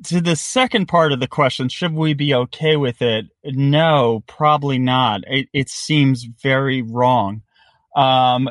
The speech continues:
but I do sort of agree, and I think we're seeing that to a certain extent with M L B, you know, kind of forcing the issue and, and coming back regardless of, of all these obvious glaring red lights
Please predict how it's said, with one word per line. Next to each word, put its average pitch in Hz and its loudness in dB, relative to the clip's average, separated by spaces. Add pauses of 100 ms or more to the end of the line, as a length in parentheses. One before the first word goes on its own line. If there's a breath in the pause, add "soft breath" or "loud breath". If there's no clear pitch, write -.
(100)
but 151 0
I 160 4
do 214 -2
sort 185 -4
of 165 -6
agree, 143 0
and 131 0
I 190 0
think - -8
we're 302 -4
seeing 226 0
that 165 2
to 156 -2
a 147 -2
certain 151 -4
extent 143 -2
with 123 -6
M 208 0
L 139 2
B, 123 -2
you 127 -2
know, 120 -2
kind 143 -4
of 117 -4
forcing 131 -6
the 120 -2
issue 117 -2
and, 107 -4
and 107 -6
coming 120 -2
back 117 2
regardless 110 0
of, 107 -4 (100)
of 104 -4
all 117 2
these 113 -2
obvious 117 -2
glaring 110 0 (480)
red 135 2
lights 131 0